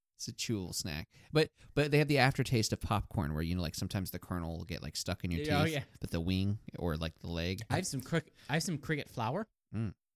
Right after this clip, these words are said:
Speaker 2: So it's a flour that has protein in it.
Speaker 1: It's actually, it sounds kinda good. I don't know. I, I'll try anything once. Like, I, I, if dog is offered to me, I don't wanna know what the dog is. You know, it's just like the cow. I don't wanna know the cow on a personal level. I just really want a steak.
Speaker 2: So when I lived in Mexico,
Speaker 1: I'm definitely
Speaker 2: we,
Speaker 1: not
Speaker 2: we
Speaker 1: a
Speaker 2: had,
Speaker 1: vegetarian.
Speaker 2: we, we raised cows also there at the orphanage,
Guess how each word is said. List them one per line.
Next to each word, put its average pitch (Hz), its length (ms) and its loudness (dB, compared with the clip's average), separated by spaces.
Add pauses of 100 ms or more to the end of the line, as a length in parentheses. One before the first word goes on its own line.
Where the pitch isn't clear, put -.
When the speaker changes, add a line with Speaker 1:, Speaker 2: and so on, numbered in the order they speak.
(120)
Speaker 2:
So 139 160 -2
it's 113 100 -6
a 101 60 -6
flour 131 420 -2
that 101 160 -6
has 101 100 -4
protein 120 380 -6
in 80 80 -12
it. - 100 -14 (520)
Speaker 1:
It's - 100 -8
actually, 78 300 -6
it 82 100 -6
sounds - 220 -6
kinda - 240 -8
good. 101 240 -6 (160)
I 127 100 2
don't 117 80 6
know. 107 60 4
I, 113 260 4
I'll 147 220 4
try 139 240 2
anything 104 260 0
once. 78 240 -4
Like, 101 100 0
I, 107 260 4
I, 120 40 4 (220)
if 110 260 -2
dog 123 340 6
is 123 160 2 (220)
offered 113 360 2
to 139 120 4
me, 127 280 6 (200)
I 123 60 4
don't 156 100 10
wanna 151 160 6
know 127 140 8
what 117 120 6
the 110 60 2
dog 101 320 6
is. - 480 0 (180)
You 123 60 2
know, 120 40 6
it's 110 100 2
just - 100 4
like 127 140 2
the - 40 -10
cow. 104 220 2
I 98 60 4
don't 135 80 4
wanna 120 160 4
know 101 180 4
the 92 80 0
cow 92 240 0
on 92 60 0
a - 60 -2
personal - 340 -4
level. - 200 -6
I 90 100 0
just 104 180 -2
really 98 180 2
want 85 160 0
a 87 40 -6
steak. - 340 -2
Speaker 2:
So 180 120 -2
when 156 120 2
I 139 80 2
lived 143 240 -2
in 123 100 -2
Mexico, 110 840 -4
Speaker 1:
I'm 110 60 2
definitely 117 260 6
Speaker 2:
we, 107 60 4
Speaker 1:
not 104 40 4
Speaker 2:
we - 100 6
Speaker 1:
a 156 40 4
Speaker 2:
had, - 100 4
Speaker 1:
vegetarian. 143 440 0
Speaker 2:
we, 135 80 0
we 131 60 -2
raised 120 240 -2
cows 127 300 0
also 104 300 -6
there 95 160 -6
at 92 100 -12
the 104 100 -6
orphanage, 90 500 -12